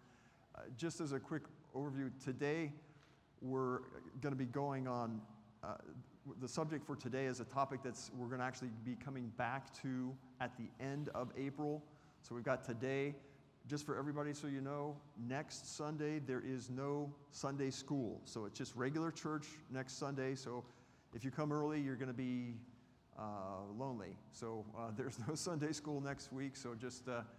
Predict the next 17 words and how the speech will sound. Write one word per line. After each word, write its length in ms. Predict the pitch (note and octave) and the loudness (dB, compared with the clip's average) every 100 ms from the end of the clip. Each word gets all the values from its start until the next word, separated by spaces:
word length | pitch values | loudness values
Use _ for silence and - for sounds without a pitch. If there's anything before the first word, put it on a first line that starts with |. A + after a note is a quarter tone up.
| - - - | -18 -16 -6
uh, 280 | G#2+ G#2 G#2 G#2+ | -2 0 0 -2
just 200 | B2 - | -4 0
come 180 | C3+ C3 | 0 2
to, 200 | B2+ A#2+ - - | 2 0 -2 -4
for 180 | B2+ A#2+ | 0 2
our 140 | A#2+ | 2
worship 400 | A#2 C#3+ C#3 C#3 | 2 0 0 -2
time 280 | - B2+ C#3+ | 0 0 0
for 140 | B2+ | -2
Easter 320 | B2+ C3+ C3 B2 | 0 0 -2 -6
Sunday, 460 | - C#3 D3 D#3 D3 - - - | -2 0 2 2 0 -12 -18 -8
and 120 | A2+ | -4
then 200 | A#2 A#2+ | -2 0
we'll 180 | A#2 A2+ G2+ A2+ A2+ | 0 -2 -4 -6 0
get 160 | B2+ | 2
back 260 | C#3+ B2+ B2+ | 4 4 4
into 360 | B2+ A#2+ A#2+ | -2 -2 -4